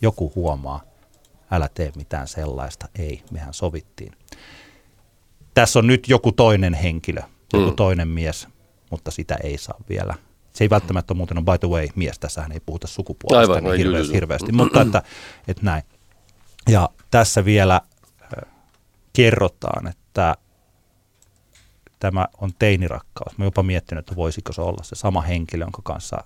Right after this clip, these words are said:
Speaker 1: ollaan albumin alussa. Täällä on tää laini, "Muistatko, kun joskus
Speaker 2: Mm.
Speaker 1: nuorena pidit mua hiuksia, kun a-, aloin oksentaa?" No, tässä rakkaus herää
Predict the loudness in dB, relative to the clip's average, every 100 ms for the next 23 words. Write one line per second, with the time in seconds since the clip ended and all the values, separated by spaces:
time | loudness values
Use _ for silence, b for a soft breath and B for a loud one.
0 | -16 _ -8 -4 -4 -8 _ _ -4 -2
1 | -4 -8 -4 -4 -4 -10 -18 _ _ _
2 | _ 2 2 4 4 4 4 2 2 2
3 | -2 -8 -6 -2 4 6 8 8 8 6
4 | 2 -2 -2 -4 -2 -2 2 0 0 -6
5 | -8 -8 -8 -6 -6 -4 -4 -4 -6 -8
6 | -10 -14 -14 -14 -16 _ B B B B
7 | B B 4 4 2 4 4 6 2 6
8 | 4 4 2 0 2 4 6 6 6